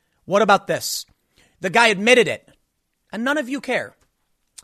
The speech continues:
That's what I find funny about this whole thing. This is what I find funny about America. Nothing has, it's, it's all tribalism. It has nothing to do with policy. You know, whether or not someone is left or right has nothing to do with where they stand politically.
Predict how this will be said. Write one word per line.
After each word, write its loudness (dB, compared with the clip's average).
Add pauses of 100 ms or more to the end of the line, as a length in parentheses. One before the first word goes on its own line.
That's -8
what 0
I 0
find -4
funny -4
about -4
this -14
whole -6
thing. -12 (280)
This -6
is -2
what 4
I -2
find -2
funny -2
about 0
America. -6 (320)
Nothing -4
has, -4
it's, -10
it's -8
all -2
tribalism. -4 (240)
It -4
has -4
nothing -4
to -4
do -4
with -8
policy. -8 (500)
You -10
know, -2
whether -2
or 0
not -6
someone -4
is -8
left -8
or -4
right -4
has -10
nothing -6
to -6
do -4
with -8
where -4
they -8
stand -10
politically. -14